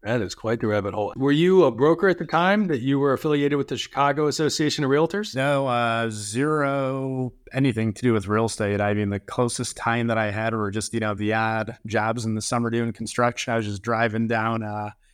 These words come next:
Speaker 2: Irving Park one day, which is where one of the car offices is. And I remember in the window, they just had a piece of signage that said, you know, "Sign up for appraiser classes," and caught my interest and took the course and passed the state exam. And then I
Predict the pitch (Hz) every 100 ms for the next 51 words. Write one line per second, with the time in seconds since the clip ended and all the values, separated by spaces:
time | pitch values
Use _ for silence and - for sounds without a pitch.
0 | _ _ _ _ 127 127 139 127 - 143
1 | 143 151 151 147 147 147 143 131 110 117
2 | 117 123 110 117 101 - 131 131 131 135
3 | - - 127 110 131 143 120 117 110 110
4 | 113 120 120 123 120 117 123 123 127 117
5 | 117 117 - 127 120 113 113 - _ _
6 | 156 143 131 - 123 135 127 117 117 113
7 | 123 117 107 98 104 _ _ - - 131
8 | 127 - 127 117 123 120 113 107 - 120
9 | 123 - 127 110 110 107 _ - 156 143
10 | 147 151 156 - 165 - 135 127 120 117
11 | 117 - 143 - 127 143 143 143 117 110
12 | - _ - 131 - 127 - 131 123 120
13 | 110 117 139 143 123 107 107 - 107 120
14 | 120 120 117 117